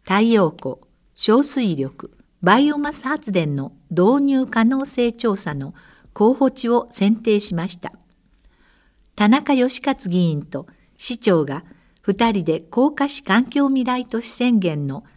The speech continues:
宣言書を持っている写真があります。令和四年度に実施した主な事業の詳細については、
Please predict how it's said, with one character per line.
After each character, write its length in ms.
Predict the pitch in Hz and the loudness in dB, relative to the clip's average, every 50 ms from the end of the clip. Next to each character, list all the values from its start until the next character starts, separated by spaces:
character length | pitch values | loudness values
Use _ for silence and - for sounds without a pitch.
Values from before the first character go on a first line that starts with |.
| _ _ _ | _ _ _
宣 340 | - - 208 214 247 302 294 | -8 0 2 4 4 4 2
言 220 | 277 285 277 277 | 0 0 -2 -2
書 200 | 277 - 254 240 | -2 -2 0 2
を 60 | 233 220 | 4 4
持 120 | 226 247 | 2 2
っ 80 | 247 - | 0 -2
て 120 | - 180 | -4 -4
い 100 | 156 143 | -4 -2
る 120 | 143 147 | -4 -6
写 160 | - - 131 127 | -6 -8 -8 -8
真 260 | - - 185 190 185 | -4 -2 -2 0 0
が 100 | 180 170 | 0 -2
あ 60 | 165 | -4
り 140 | 160 170 160 | -4 -6 -6
ま 140 | 143 180 233 | -6 -6 -8
す。 220 | - - - - - - - _ _ _ _ _ _ _ _ _ _ _ _ _ _ _ _ _ _ _ _ _ _ - _ _ _ - - - _ _ _ _ _ - | -8 -14 -20 -20 -20 -20 -20 _ _ _ _ _ _ _ _ _ _ _ _ _ _ _ _ _ _ _ _ _ _ -20 _ _ _ -20 -20 -20 _ _ _ _ _ 0
令 220 | 196 269 320 311 | 4 4 6 6
和 140 | 277 247 208 | 4 2 2
四 140 | 190 190 196 | 2 2 4
年 260 | 208 254 277 285 269 | 4 2 2 2 0
度 100 | 226 202 | 0 0
に 160 | 180 170 170 | 0 0 0
実 140 | 151 156 165 | -2 -4 -6
施 220 | 170 - - 190 185 | -6 -6 -6 -6 -6
し 120 | - - | -6 -6
た 160 | - 185 - - - - _ _ _ - | -6 -8 -8 -8 -18 -20 _ _ _ 0
主 240 | 214 226 233 220 | 4 4 4 4
な 180 | 180 165 156 156 | 4 2 -2 -4
事 220 | 151 151 170 165 | -6 -6 -6 -4
業 220 | 156 165 156 147 143 | -2 -2 -4 -4 -6
の 120 | 139 143 151 | -8 -8 -6
詳 220 | - 180 175 220 | -2 -2 -2 -2
細 280 | - - 254 240 233 220 | -2 -2 0 2 4 4
に 120 | 226 220 | 2 0
つ 160 | 226 - 233 | 0 -2 -4
い 100 | 208 180 | -4 -4
て 120 | - 151 139 | -4 -8 -10
は、 180 | 135 143 - | -10 -12 -14